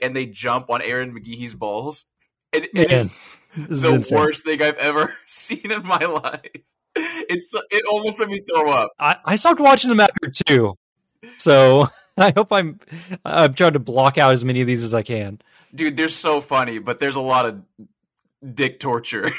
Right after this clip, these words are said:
Speaker 1: <laughs>
Speaker 2: Yeah, this is
Speaker 1: There's
Speaker 2: like,
Speaker 1: a lot of it.
Speaker 2: it's like watching the Saw movies, but it's, uh,
Speaker 1: It's
Speaker 2: real.
Speaker 1: real. Yeah.
Speaker 2: <laughs> Yeah.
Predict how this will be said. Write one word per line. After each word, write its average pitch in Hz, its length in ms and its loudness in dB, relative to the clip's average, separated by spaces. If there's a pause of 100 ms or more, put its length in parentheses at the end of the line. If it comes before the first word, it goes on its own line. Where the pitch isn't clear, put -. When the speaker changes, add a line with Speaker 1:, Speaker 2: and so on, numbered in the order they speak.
Speaker 1:
<laughs> - 160 -16
Speaker 2:
Yeah, 175 100 4
this 175 80 6
is 220 60 2
Speaker 1:
There's 240 120 0
Speaker 2:
like, 233 140 2
Speaker 1:
a - 20 -2
lot 196 160 0
of 175 140 -8
it. 170 140 -4 (280)
Speaker 2:
it's - 100 -2
like 208 120 4
watching 190 320 4
the 143 80 2
Saw 139 320 4
movies, 151 380 2
but 135 180 4
it's, 131 220 2
uh, 110 320 4 (280)
Speaker 1:
It's 120 140 -2
Speaker 2:
real. 135 160 8
Speaker 1:
real. 151 440 -2 (200)
Yeah. 185 280 4 (160)
Speaker 2:
<laughs> - 160 -20
Yeah. 175 200 4